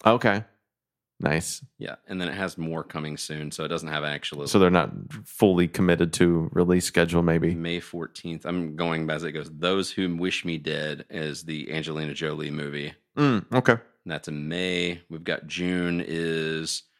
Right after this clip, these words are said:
Speaker 2: they pushed this up 'cause this was an October release. The June is the Conjuring movie, the third one.
Speaker 1: Oh.
Speaker 2: The, the Devil Made Me Do It one. So
Speaker 1: Mm-hmm.
Speaker 2: it's coming out June fourth now,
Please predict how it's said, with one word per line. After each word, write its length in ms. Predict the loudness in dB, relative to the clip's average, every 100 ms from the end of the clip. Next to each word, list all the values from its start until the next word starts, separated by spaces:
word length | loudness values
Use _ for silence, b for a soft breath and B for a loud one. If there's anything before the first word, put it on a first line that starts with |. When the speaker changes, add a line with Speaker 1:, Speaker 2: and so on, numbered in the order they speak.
| _
Speaker 2:
they 80 | -4
pushed 320 | 2 2 2
this 180 | -2 -2 0
up 400 | 2 2 -2 _
'cause 120 | -4
this 140 | -4 -4
was 120 | -4
an 80 | -4
October 460 | -6 -2 -2 -2
release. 400 | -4 -6 -6 -8 -12 _ _ _
The 120 | -4
June 300 | 2 2 2
is 100 | 0
the 80 | -4
Conjuring 560 | -6 -2 -2 -4 -6 -6
movie, 220 | -8 -6
the 100 | -8
third 280 | -2 0 0
one. 280 | -4 -10 -12 2
Speaker 1:
Oh. 200 | 4 4
Speaker 2:
The, 200 | 2 0
the 120 | -2
Devil 260 | 0 0 0
Made 200 | -2 -4
Me 100 | -4
Do 160 | -4 -6
It 80 | 0
one. 180 | 2
So 60 | 4
Speaker 1:
Mm-hmm. 80 | 4
Speaker 2:
it's 80 | 2
coming 200 | 0 0
out 80 | -2
June 180 | -6 -6
fourth 360 | -6 -6 -6
now, 280 | -10 -8 -10